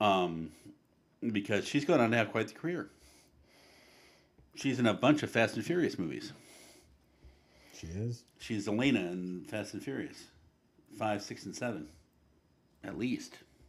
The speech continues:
Speaker 1: Um, she was also in Snakes on a Plane. But
Speaker 2: Snakes on a Plane.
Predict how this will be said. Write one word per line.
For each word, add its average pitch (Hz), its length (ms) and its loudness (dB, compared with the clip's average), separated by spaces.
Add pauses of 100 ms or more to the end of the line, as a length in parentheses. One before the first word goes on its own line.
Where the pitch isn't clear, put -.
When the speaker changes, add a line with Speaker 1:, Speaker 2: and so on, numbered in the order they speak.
(1120)
Speaker 1:
Um, 104 260 4
she 90 140 -2
was 85 120 2
also 107 240 2
in 87 60 -2
Snakes - 280 -8
on 85 80 -6
a 80 40 -6
Plane. 67 260 -10 (420)
But 85 160 -8
Speaker 2:
Snakes 135 500 -4
on 131 180 2
a 131 60 2
Plane. 90 800 -4